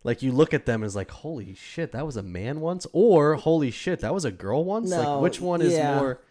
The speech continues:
Speaker 2: I, I feel like the male to female transition is, 'cause, like, sometimes you honestly can't tell. There might be a little bit of a box
Speaker 1: Or
Speaker 2: to
Speaker 1: the
Speaker 2: the
Speaker 1: Adam's
Speaker 2: jaw
Speaker 1: apple.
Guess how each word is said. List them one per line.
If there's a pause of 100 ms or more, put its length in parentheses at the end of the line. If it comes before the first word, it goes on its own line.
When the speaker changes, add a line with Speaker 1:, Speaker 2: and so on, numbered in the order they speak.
(120)
Speaker 2:
I, (200)
I
feel
like
the
male
to
female
transition
is, (160)
'cause,
like,
sometimes
you
honestly
can't (100)
tell. (580)
There
might
be
a
little
bit
of
a
box
Speaker 1:
Or
Speaker 2:
to
Speaker 1:
the
Speaker 2:
the
Speaker 1:
Adam's
Speaker 2:
jaw (640)
Speaker 1:
apple.